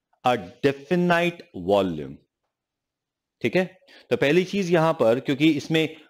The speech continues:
वाइब्रेशनल मोशन अलाउड है, रोटेशनल मोशन अलाउड है, लेकिन रोटेशन भी पार्टिकल्स की, पार्टिकल्स के ऊपर हो रही है, तो इस वजह से the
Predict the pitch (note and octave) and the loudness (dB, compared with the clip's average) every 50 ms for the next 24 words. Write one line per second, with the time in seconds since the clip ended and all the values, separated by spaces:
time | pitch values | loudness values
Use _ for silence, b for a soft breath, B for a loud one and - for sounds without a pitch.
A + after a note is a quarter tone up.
0 | _ F#2+ G#2 A2+ A#2+ A#2 B2 D3 E3+ E3+ - A3+ A3 G#3 G#3 G#3 F3+ - G#3 G3 | _ 0 2 2 2 2 2 0 0 2 2 0 2 2 0 0 0 0 0 0
1 | F3+ E3+ D#3+ D#3+ D#3 D#3+ D#3+ D3+ D3+ D#3 D#3+ F3 E3+ - _ _ _ _ _ _ | 0 2 2 2 2 2 0 0 0 -2 -2 -4 -6 -14 _ _ _ _ _ _
2 | _ - A2+ C3 C3 - F3 F#3+ F#3+ - - A#3 A3 G#3 G3 F#3+ F3+ - F#3 F3 | _ 0 0 0 2 2 2 0 0 2 2 2 2 4 2 0 0 -2 -2 0
3 | D#3+ D3 D3 C#3 C3+ C#3 C3+ B2 A#2+ A#2 A#2 A#2+ A#2+ B B B _ A#2+ C#3 D3 | 2 2 2 2 2 2 0 0 0 0 0 0 -2 B B B _ -4 0 0
4 | E3 D3+ C3 C3+ C3 - D#3+ D#3 - F#3 F#3 F#3 G#3 - - B2 A#2+ A2+ B2+ B2 | 0 2 2 0 0 0 -2 -2 0 0 0 -2 0 0 2 0 0 0 0 0
5 | C#3+ C3+ - - G#3+ - C#3 A#2 A2+ G2+ A2 B2 B2 - - G3 F3 D#3+ D#3+ D#3+ | 0 0 0 -4 -2 0 0 0 0 0 -2 -2 -4 2 4 4 4 4 4 2
6 | C#3 A#2 G#2 F#2 D#2+ D#2+ D2+ C#2+ C#2 - - _ _ _ _ _ _ _ _ _ | 2 2 2 0 0 -2 -6 -8 -10 -14 -16 _ _ _ _ _ _ _ _ _
7 | _ _ _ _ _ _ _ B B B B B B B - D#3 - - G3+ G3 | _ _ _ _ _ _ _ B B B B B B B -6 -2 0 0 0 0
8 | G3+ F#3+ F#3 F#3 E3+ F3+ F3+ F3+ F3 - F3+ A#2+ F#2+ G2 A#2 B2 - _ _ _ | 0 0 0 2 4 4 2 2 2 0 0 2 2 0 0 -2 -8 _ _ _
9 | _ _ - F#2+ F#2 C3 C3+ | _ _ -18 -2 0 2 4